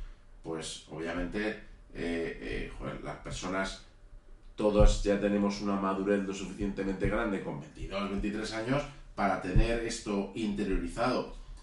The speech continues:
Pero hay que saber a, a dónde se va. Hay que saber que hay veces que habrá que trabajar por encima del horario porque tenemos que llegar a un deadline, y perdonadme otra vez el inglés, eh, establecido. Eso es clave.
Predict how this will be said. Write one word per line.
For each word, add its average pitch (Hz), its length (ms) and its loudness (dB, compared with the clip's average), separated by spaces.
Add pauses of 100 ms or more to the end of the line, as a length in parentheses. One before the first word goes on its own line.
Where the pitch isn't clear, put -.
(120)
Pero 98 200 2
hay 104 80 4
que 135 120 2
saber 131 280 2
a, 107 260 4
a 101 120 2
dónde 123 280 4
se - 160 -2
va. - 320 2 (680)
Hay - 160 0
que 127 100 0
saber 127 560 2
que 104 100 -4
hay 95 100 0
veces 131 320 0
que 92 420 -2 (440)
habrá 104 340 2
que 135 100 2
trabajar 107 600 0
por 107 160 2
encima 101 440 2
del 95 160 2
horario 98 400 0
porque 90 220 -6
tenemos 90 300 -4
que 90 100 -6
llegar 90 260 -2
a 87 60 -2
un 87 140 -4
deadline, 87 580 -4 (560)
y 90 80 -2
perdonadme 87 480 -2
otra 87 100 -2
vez 87 180 -4
el 85 100 -6
inglés, 87 400 0 (440)
eh, 98 480 4
establecido. 104 920 2 (1160)
Eso 139 280 8
es - 100 2
clave. 120 400 2